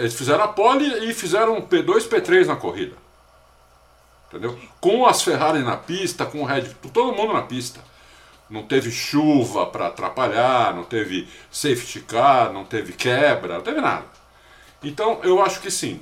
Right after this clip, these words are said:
Eu acho que agora esse negócio do assoalho, eu acho, mas é, mas é um achismo, hein?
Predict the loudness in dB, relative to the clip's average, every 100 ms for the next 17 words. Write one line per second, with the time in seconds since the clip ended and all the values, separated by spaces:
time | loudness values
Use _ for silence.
0 | -10 -6 -6 -4 -6 0 2 2 2 -2
1 | -4 -4 -2 -2 -2 -6 -6 -6 -6 -6
2 | -14 -20 -20 -20 -20 -20 _ _ _ _
3 | _ _ _ _ _ -2 2 6 6 4
4 | -2 -12 -12 -8 -4 -2 0 0 0 2
5 | 0 -2 -4 -6 -6 -10 -10